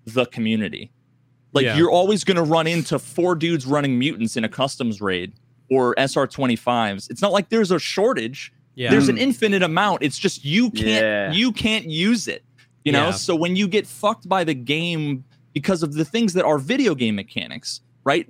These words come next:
Speaker 1: Bugs, the shitty A I, all of those
Speaker 2: Yeah.
Speaker 1: issues, the unluckiness of the pure randomness of the game.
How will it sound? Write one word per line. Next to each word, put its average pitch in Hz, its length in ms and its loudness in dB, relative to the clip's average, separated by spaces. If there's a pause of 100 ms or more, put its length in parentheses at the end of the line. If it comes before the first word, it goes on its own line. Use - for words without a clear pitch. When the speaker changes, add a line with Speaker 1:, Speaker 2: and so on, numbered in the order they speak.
(100)
Speaker 1:
Bugs, 170 500 0
the - 80 -2
shitty 175 440 0
A 147 180 0
I, 151 340 -2
all 147 240 -2
of 147 60 -4
those 135 200 -2
Speaker 2:
Yeah. 151 60 0
Speaker 1:
issues, 110 640 -4 (380)
the 156 120 -4
unluckiness 160 720 -2
of 123 160 -2
the 127 80 0
pure 180 380 0
randomness 135 640 0
of 117 120 -2
the 113 80 -4
game. 104 540 -4